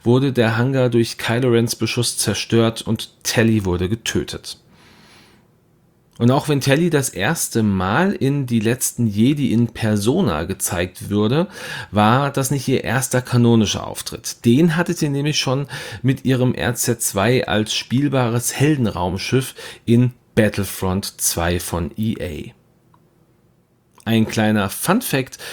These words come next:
In den Credits zu Die letzten Jedi wurde sie lediglich als A-Wing Pilot Tally aufgelistet und erst im späteren Visual Guide wurde dann der Name Taliesin Lintra vorgestellt. So,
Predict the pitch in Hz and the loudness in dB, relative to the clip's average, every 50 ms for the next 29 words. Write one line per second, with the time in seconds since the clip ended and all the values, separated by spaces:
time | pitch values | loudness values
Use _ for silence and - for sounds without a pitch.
0 | - 127 101 - 117 120 120 117 117 113 110 - - - - 170 202 208 - - | -14 -12 -6 0 2 4 4 6 4 4 2 0 -2 -2 -2 0 -2 -4 -2 -4
1 | - - - - - 151 151 151 139 135 117 120 123 127 - - - - 131 123 | -4 -2 -2 -2 -2 -2 -4 -4 -4 -2 0 0 0 0 -2 -6 -6 -2 -2 -2
2 | 110 98 95 104 131 170 151 143 135 135 131 - 139 127 - - 110 117 123 123 | -2 0 0 0 0 0 0 -2 -4 -6 -6 -8 -14 -16 -8 0 2 2 4 2
3 | 120 117 120 113 110 104 107 110 135 156 147 - - 123 120 - 76 80 98 - | 2 0 2 2 2 4 4 4 2 2 -2 -2 -4 -4 -4 -4 -4 -4 -4 -4
4 | - - - - 107 120 139 160 151 120 113 117 127 127 127 _ - - 104 101 | -6 -6 -6 -2 0 2 2 2 4 4 2 2 2 0 -4 _ -8 -4 -2 0
5 | 104 104 107 107 104 - - _ - - - 113 113 110 101 87 76 - - _ | 2 2 0 0 -2 -6 -12 _ -6 -4 -2 0 0 0 0 -2 -6 -10 -14 _
6 | _ _ _ _ - 87 82 - - - - 104 92 92 - - - 76 - - | _ _ _ _ -8 -8 -8 -6 -8 -4 -2 0 0 0 -2 -2 -4 -6 -8 -8
7 | - - - - - - 110 110 101 127 123 - 110 107 - - - - 104 104 | -10 -12 -10 -6 0 2 2 4 4 2 0 0 0 0 0 -2 -2 2 4 4
8 | 117 135 - - 143 143 135 143 135 - _ _ - 98 101 123 175 185 - 92 | 4 4 0 -2 -2 -2 -2 -2 -2 -6 _ _ -6 -2 2 2 2 2 2 0
9 | 80 73 73 78 73 71 69 69 82 110 127 - - 95 95 101 107 113 101 101 | 0 0 0 -2 -4 -4 -4 -2 -2 -2 -2 -2 -2 0 0 2 2 2 0 0
10 | 98 101 104 104 - - - - _ - 95 95 92 92 87 90 95 98 98 90 | 0 2 0 0 -2 -6 -20 -14 _ 0 0 2 2 2 2 2 4 4 2 0
11 | - - - - 95 92 92 87 - - 98 104 104 - - _ - 95 95 95 | -2 -4 -4 -2 0 0 0 0 0 0 0 0 -2 -4 -12 _ -4 0 2 4
12 | 98 101 95 - - - 71 67 - - 80 67 64 - - - - - - - | 4 4 2 0 -4 -6 -6 -6 -8 -8 -10 -10 -8 -10 -12 -12 -12 -14 -14 -14
13 | - - - _ _ _ _ _ _ _ _ _ _ _ _ _ _ _ _ _ | -16 -20 -20 _ _ _ _ _ _ _ _ _ _ _ _ _ _ _ _ _
14 | _ _ _ _ _ _ _ _ _ _ _ _ _ _ _ _ _ _ _ _ | _ _ _ _ _ _ _ _ _ _ _ _ _ _ _ _ _ _ _ _
15 | - 110 123 131 127 - | -2 2 2 2 2 0